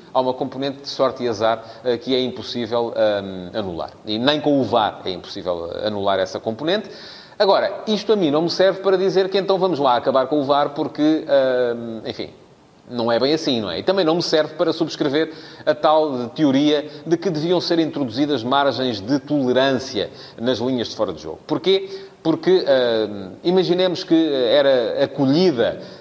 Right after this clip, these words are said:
a tal sugestão da uefa, ahm, de se introduzir uma margem de tolerância de vinte centímetros, ah, para as linhas de fora de jogo. O que é que acontecia se uma equipa, ah, acaba por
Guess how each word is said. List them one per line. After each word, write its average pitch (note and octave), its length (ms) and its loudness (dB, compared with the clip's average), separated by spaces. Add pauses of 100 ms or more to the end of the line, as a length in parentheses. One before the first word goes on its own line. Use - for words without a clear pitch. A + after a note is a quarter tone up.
a A#2+ 120 2
tal C3+ 240 2
sugestão B2 520 -2
da B2+ 80 2
uefa, C3+ 400 2
ahm, G2 800 -4
de D#3+ 120 -4
se D#3+ 160 -4
introduzir C3 340 -2
uma C3+ 100 0
margem B2+ 280 0
de A2 80 -10
tolerância A#2+ 420 -2
de A#2 140 0
vinte C3 260 0
centímetros, A2 640 -6 (280)
ah, G#2+ 120 2
para C3+ 540 2
as A2+ 80 0
linhas A2+ 320 -4
de - 60 -16
fora E2+ 180 -4
de - 120 -16
jogo. - 120 -16 (300)
O E3+ 100 -4
que - 140 0
é A3+ 40 2
que A#3 120 -2
acontecia G#2+ 600 -6 (300)
se - 160 -2
uma D3 140 2
equipa, C#3 560 0
ah, A2+ 540 2
acaba A#2+ 340 0
por C#3 320 -4